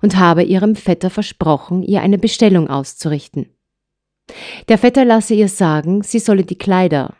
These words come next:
und alles für das Kind bereithalten. Er hole es ab, sobald er wegen seines Geschäfts über den Berg müsse. Mit dem Vormund des Kindes wolle er dann schon alles in Ordnung bringen,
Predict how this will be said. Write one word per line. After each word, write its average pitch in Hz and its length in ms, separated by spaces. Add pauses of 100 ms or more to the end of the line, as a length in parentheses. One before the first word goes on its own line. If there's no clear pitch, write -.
(140)
und - 200
alles 165 520
für 185 100
das 180 220
Kind 165 320
bereithalten. 175 880 (340)
Er 190 160
hole 233 200
es - 160
ab, - 420
sobald 196 420
er 185 140
wegen 151 300
seines 165 420
Geschäfts - 560
über 175 140
den 190 180
Berg 180 340
müsse. - 360 (1500)
Mit 180 180
dem 202 120
Vormund 202 640
des 151 220
Kindes 180 680
wolle 170 280
er 160 120
dann 151 180
schon 156 380
alles 151 300
in 180 120
Ordnung 170 440
bringen, 151 420